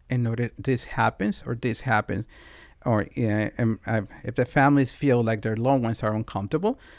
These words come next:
they can, we make sure the whole team makes sure they get the medications and the treatment for them to be comfortable.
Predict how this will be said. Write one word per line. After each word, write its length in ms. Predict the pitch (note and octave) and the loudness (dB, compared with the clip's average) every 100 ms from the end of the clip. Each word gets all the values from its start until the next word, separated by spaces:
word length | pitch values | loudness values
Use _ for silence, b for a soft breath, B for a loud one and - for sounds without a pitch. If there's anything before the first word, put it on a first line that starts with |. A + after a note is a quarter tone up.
| B | B
they 140 | C3 C#3+ | 0 2
can, 220 | D3+ C#3 | 2 4
we 100 | C#3 | 4
make 180 | C#3 B2+ | 4 2
sure 300 | - D3+ C3 | 2 4 4
the 160 | A#2+ A2+ | 4 0
whole 200 | B2+ A#2+ | 0 0
team 600 | - - D#3 A#2 B2 B2+ | -2 0 2 2 0 -2
makes 300 | A#2+ A#2 A#2 | -4 -4 -4
sure 260 | - D#3 B2+ | -2 0 0
they 140 | B2 | -2
get 200 | A2+ A#2+ | -2 -2
the 60 | A#2 | 0
medications 760 | A2 A2+ A2+ - D3+ - A2+ - | 2 0 0 2 2 2 -4 -2
and 140 | A2 | -4
the 40 | G#2+ | -2
treatment 440 | - F#3+ A#2 - B B B | 0 2 2 -4 B B B
for 220 | - C#3 A#2+ | -6 -2 0
them 240 | B2 A2 | 0 0
to 100 | A#2+ | -2
be 140 | A2 | -4
comfortable. 600 | - - F#2+ - - - | -4 -2 -2 -4 -10 -10